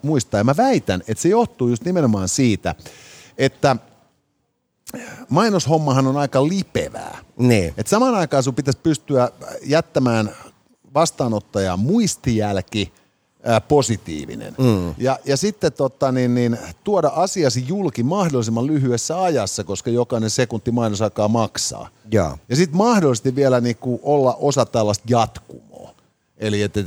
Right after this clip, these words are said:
Speaker 1: me mainost-,
Speaker 2: Mm.
Speaker 1: me mainostamme tuotettamme tässä maailmanajassa näin, ja sitten me mainostamme tuotettamme tässä maailmanajassa noin,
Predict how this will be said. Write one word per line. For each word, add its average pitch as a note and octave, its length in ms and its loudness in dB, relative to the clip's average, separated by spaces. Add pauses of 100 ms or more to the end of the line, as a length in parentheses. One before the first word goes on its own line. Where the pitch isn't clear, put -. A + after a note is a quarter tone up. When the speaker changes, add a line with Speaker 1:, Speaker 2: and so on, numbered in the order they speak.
(140)
Speaker 1:
me G#2 80 0 (120)
mainost-, B2+ 420 2
Speaker 2:
Mm. B2+ 60 -4
Speaker 1:
me C3 100 2
mainostamme C#3+ 400 2
tuotettamme B2 540 0
tässä C3+ 340 0
maailmanajassa G#2 600 0
näin, A#2+ 440 0
ja G2 220 0 (140)
sitten B2+ 320 -2
me - 20 2
mainostamme G#2+ 600 0 (100)
tuotettamme G#2+ 420 0
tässä A#2 300 0
maailmanajassa G2+ 580 -2
noin, A2 520 0